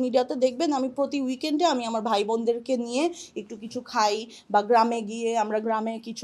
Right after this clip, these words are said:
আমাদের গ্রামে বাগান টাগানে আমরা সবাই মিলে just একটু একসাথে আমরা পরিবার মিলে আমরা, এটা একটা রিচুয়াল। সেরকমই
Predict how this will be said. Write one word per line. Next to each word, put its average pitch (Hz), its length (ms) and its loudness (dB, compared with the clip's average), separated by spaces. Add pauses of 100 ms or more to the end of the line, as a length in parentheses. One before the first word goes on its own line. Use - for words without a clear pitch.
আমাদের 214 300 -2
গ্রামে 202 300 -2
বাগান 202 240 0 (100)
টাগানে 196 380 -2
আমরা 202 140 -2 (200)
সবাই 220 180 2 (100)
মিলে 247 180 -2 (120)
just 285 240 -2
একটু 269 140 -8 (120)
একসাথে 247 320 -2 (100)
আমরা 254 180 4 (420)
পরিবার 285 320 10 (140)
মিলে 262 240 2
আমরা, 247 220 4
এটা 208 160 -2
একটা 208 140 -2 (100)
রিচুয়াল। 208 340 -2 (380)
সেরকমই 320 480 0